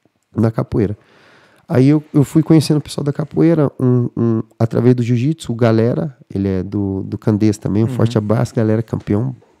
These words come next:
Speaker 1: casca dura, o Testa, forte abraço. O Testa é de Limerick e o, e o
Speaker 2: Uhum.
Speaker 1: Galera é de Cork. Os caras, gente boa, velho, gente boa, mano.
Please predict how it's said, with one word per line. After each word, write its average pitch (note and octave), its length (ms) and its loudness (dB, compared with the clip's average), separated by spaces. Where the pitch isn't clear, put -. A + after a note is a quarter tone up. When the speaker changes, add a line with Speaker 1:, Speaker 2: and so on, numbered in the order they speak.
Speaker 1:
casca - 360 -6
dura, G#2 340 0
o G2+ 80 -2
Testa, A#2 640 -4
forte - 280 -4
abraço. F#2+ 440 -2
O G#2 120 -2
Testa A#2+ 300 0
é - 20 2
de A#2+ 140 -4
Limerick E3 640 0
e B2+ 140 0
o, A2+ 200 0
e A2 100 0
o A2 40 2
Speaker 2:
Uhum. G#2+ 180 0
Speaker 1:
Galera G#2+ 300 -2
é A2 40 -8
de A2 100 -16
Cork. F#2+ 460 -6
Os - 180 -6
caras, G#2 280 -4
gente A2 240 -4
boa, G2 280 -2
velho, E2 280 -6
gente F#2+ 260 -6
boa, G2 280 2
mano. F2+ 220 0